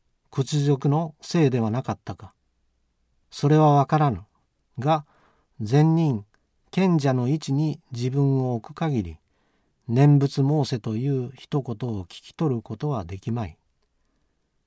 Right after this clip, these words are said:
以上、平成十九年発行、住職日記より抜粋いたしました。どうか、念仏申して生きていってくださいという一言、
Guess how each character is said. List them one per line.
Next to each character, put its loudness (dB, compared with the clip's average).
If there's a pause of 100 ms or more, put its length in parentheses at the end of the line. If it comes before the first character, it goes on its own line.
(140)
以 0
上、 0 (640)
平 2
成 0
十 -2
九 -4
年 -2
発 -10 (100)
行、 -6 (580)
住 0
職 -2
日 0
記 -4
よ 0
り -6 (240)
抜 -4
粋 -6
い -10
た -8
し -10
ま -4
し -10
た。 -16 (1400)
ど 6
う 2
か、 2 (460)
念 6
仏 2
申 4
し -8
て 0
生 -6
き -20
て -2
い -2
っ -8
て -8
く -6
だ -4
さ -4
い -2
と -6
い -4
う -2
一 -6
言、 -12